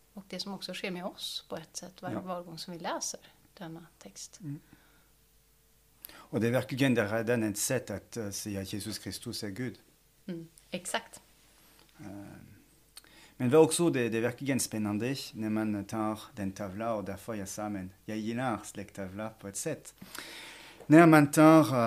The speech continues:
Speaker 2: eh, strukturen av, eh, första Moseboken,
Speaker 1: Mm.
Speaker 2: det finns, det är verkligen, man pratar om Toledot, så de olika genealogier som verkligen strukturerar boken.
Speaker 1: Mm.
Speaker 2: Och det börjar med himmel och jord,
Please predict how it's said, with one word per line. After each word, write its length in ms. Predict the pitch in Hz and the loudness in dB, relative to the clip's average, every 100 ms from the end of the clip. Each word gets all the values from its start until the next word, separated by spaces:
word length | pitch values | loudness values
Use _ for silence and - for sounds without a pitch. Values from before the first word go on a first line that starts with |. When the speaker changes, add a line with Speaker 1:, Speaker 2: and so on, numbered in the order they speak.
| 110 107 107 | 4 2 0
Speaker 2:
eh, 100 | 104 | -4
strukturen 760 | - 147 - 135 123 180 170 | -4 -2 -2 -2 2 4 6
av, 380 | 117 110 104 110 | 6 4 2 0
eh, 160 | 107 101 | -2 0
första 320 | 131 - 127 | -2 0 0
Moseboken, 760 | 120 - 110 123 - 120 156 127 | 0 0 -2 -4 -2 0 2 2
Speaker 1:
Mm. 380 | 104 180 240 - - - - _ | 0 -4 -4 -10 -18 -20 -20 _
Speaker 2:
det 120 | - 120 | -6 -4
finns, 480 | - 165 143 - | 4 6 6 2
det 100 | - | 0
är 40 | 123 | -2
verkligen, 440 | 123 - 131 127 | -2 -2 -2 0
man 160 | 127 120 | 2 0
pratar 300 | - 123 135 | -2 -2 0
om 220 | 113 117 | 2 0
Toledot, 720 | 120 131 117 120 104 - - - | -2 -2 0 0 -2 -6 -8 -10
så 240 | - 120 | -6 -2
de 220 | 113 117 139 | 0 0 2
olika 360 | 139 135 - 120 | 2 0 0 0
genealogier 680 | 117 117 110 107 113 135 | 0 0 0 -2 0 0
som 280 | 160 - 135 | 2 0 0
verkligen 460 | 139 139 135 127 120 | 0 -4 -4 -4 -4
strukturerar 760 | - 135 - 107 107 101 101 | -6 -10 -10 -8 -6 -6 -6
boken. 400 | 101 113 - - - | -8 -12 -12 -14 -12
Speaker 1:
Mm. 200 | 190 262 - _ _ - | -10 -10 -12 _ _ -20
Speaker 2:
Och 320 | - - - | -20 -18 -8
det 120 | 107 107 | -4 -2
börjar 400 | 113 120 127 - - _ _ - | -2 0 0 0 -10 _ _ -8
med 360 | 110 107 104 98 | -4 -4 -4 -4
himmel 280 | 117 113 110 | -4 -2 -2
och 100 | 104 | -4
jord, 360 | 110 127 127 | -2 -2 -4